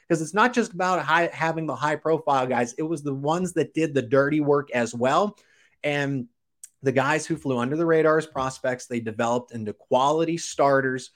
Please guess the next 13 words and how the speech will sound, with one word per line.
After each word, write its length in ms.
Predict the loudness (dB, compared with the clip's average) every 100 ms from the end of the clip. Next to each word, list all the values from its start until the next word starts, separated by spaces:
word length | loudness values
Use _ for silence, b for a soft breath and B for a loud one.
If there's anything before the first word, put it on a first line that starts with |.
| _
leaders 540 | -4 2 6 6 4
of 100 | 2
the 80 | 2
team, 560 | -4 -2 -2 -2 -6 -12 b b b b
and 120 | -4
then 80 | 0
ultimately 560 | 0 0 -4 -4 -6 -4
N 140 | -4
F 140 | -2
L 140 | -2 -2
players. 560 | -2 -2 -2 -8 -18 _ _ _ _ _ _ _ -12
Dom 240 | -4 -2 2
DeLuca, 520 | 2 2 0 -4